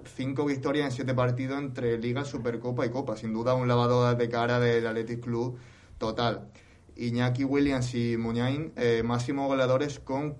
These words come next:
cuatro tantos. Y bueno, el Athletic no gana el Villamarín desde la diecisiete dieciocho, aunque a mí personalmente el Athletic Club uno de estos equipos que siempre da la sensación de que, de que antes de que pite el árbitro el inicio ya, ya va, eh,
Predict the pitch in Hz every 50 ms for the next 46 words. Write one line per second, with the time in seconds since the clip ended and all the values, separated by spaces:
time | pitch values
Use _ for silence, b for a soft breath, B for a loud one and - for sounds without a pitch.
0 | - - 123 127 127 135 131 - 160 151 135 123 131 131 131 120 117 120 101 95
1 | - - - - - 117 113 117 123 123 117 113 107 113 120 117 131 131 131 127
2 | 131 131 131 131 131 135 131 131 131 127 127 123 127 131 135 143 139 131 135 123
3 | 123 117 117 120 117 120 117 117 - 123 117 143 147 143 139 127 123 117 127 147
4 | - 120 110 110 110 107 110 107 104 110 110 120 120 131 123 123 139 135 135 131
5 | 131 135 139 135 160 160 151 - - - - 117 113 113 113 113 120 127 135 127
6 | 143 139 139 135 135 131 127 - 143 131 131 123 120 127 123 147 139 - 120 -
7 | 127 123 127 131 131 131 127 131 131 123 123 135 123 - 127 123 127 131 135 120
8 | 123 123 120 110 110 110 107 b b b b b b b b - 113 120 113 117
9 | 113 117 120 123 127 131 127 135 127 123 127 123 135 127 127 123 123 127 127 123
10 | 127 127 127 123 123 123 123 123 139 139 135 123 120 117 117 117 113 113 110 110
11 | 110 107 107 107 107 - 120 117 120 120 120 120 120 123 127 123 120 117 117 117